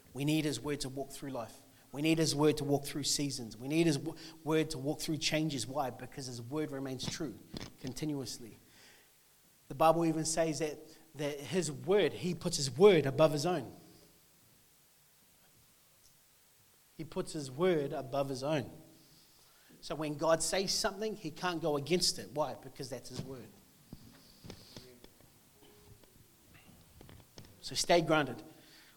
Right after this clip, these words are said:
within his word. The second thing is this. Be diligent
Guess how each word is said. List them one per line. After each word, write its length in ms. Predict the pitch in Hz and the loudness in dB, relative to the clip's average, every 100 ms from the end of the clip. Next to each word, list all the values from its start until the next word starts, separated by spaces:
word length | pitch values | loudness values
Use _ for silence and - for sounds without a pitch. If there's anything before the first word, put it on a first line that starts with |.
| - | -14
within 180 | 135 139 | -8 -4
his 140 | 131 | -4
word. 220 | 127 123 110 - | -6 -8 -10 -8
The 80 | 143 | 0
second 320 | 214 202 160 | 2 2 -2
thing 160 | 170 156 | -2 -4
is 100 | 135 | -6
this. 320 | - - - - - - - - - - | -8 -12 -14 -18 -20 -20 -20 -20 -20 -12
Be 140 | 175 160 | -8 -6
diligent 800 | 127 185 190 156 165 139 - | 6 8 8 8 4 4 -2